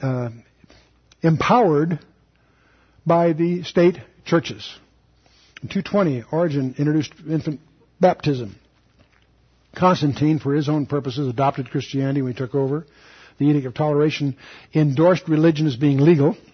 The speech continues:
House churches in three eighty were outlawed,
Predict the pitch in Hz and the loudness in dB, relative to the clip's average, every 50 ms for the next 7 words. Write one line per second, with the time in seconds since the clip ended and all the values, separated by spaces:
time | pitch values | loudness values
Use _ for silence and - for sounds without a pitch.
0 | _ _ _ _ _ _ _ _ _ _ _ _ _ _ _ _ - - - _ | _ _ _ _ _ _ _ _ _ _ _ _ _ _ _ _ -20 -20 -18 _
1 | - - 196 220 - - - - 190 185 180 - 190 143 151 143 - 180 185 196 | 0 2 2 2 2 0 -2 0 2 2 2 0 -2 -2 -2 -4 -2 -2 2 4
2 | 185 180 185 185 165 151 151 143 - - 175 185 196 - 147 143 139 139 147 175 | 6 6 6 4 4 2 0 -2 0 2 2 2 2 2 0 0 2 2 2 0
3 | 185 196 | -2 -4